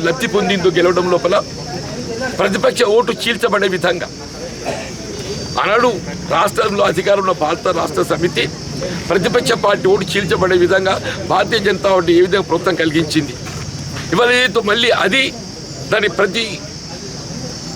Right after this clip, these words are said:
ఉపకారం ఏదైతే ఉందో, బీజేపీకి లబ్ధి ఒనగూర్చబడే విధంగా ఏదైతే ఉందో వాళ్ళ ప్రక్రియ కొనసాగుతుంది. వాడు ఏ కండువా కప్పుకుంటున్నది కాదు, వాడు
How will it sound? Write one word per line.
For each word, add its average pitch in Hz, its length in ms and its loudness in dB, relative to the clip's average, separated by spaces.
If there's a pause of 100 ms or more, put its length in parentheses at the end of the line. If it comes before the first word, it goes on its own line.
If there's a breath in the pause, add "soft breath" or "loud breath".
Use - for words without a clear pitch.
(160)
ఉపకారం 226 480 4
ఏదైతే 208 320 0
ఉందో, 190 160 4 (400 loud breath)
బీజేపీకి 226 560 0 (100)
లబ్ధి 185 240 0
ఒనగూర్చబడే 185 600 2
విధంగా 208 300 2
ఏదైతే 185 300 -2
ఉందో 175 160 4 (280 loud breath)
వాళ్ళ 170 220 0
ప్రక్రియ 180 320 2
కొనసాగుతుంది. 160 540 -2 (400)
వాడు 175 200 2
ఏ 240 40 4 (120)
కండువా 226 300 4
కప్పుకుంటున్నది 214 580 0
కాదు, 185 180 2 (240 loud breath)
వాడు 185 140 2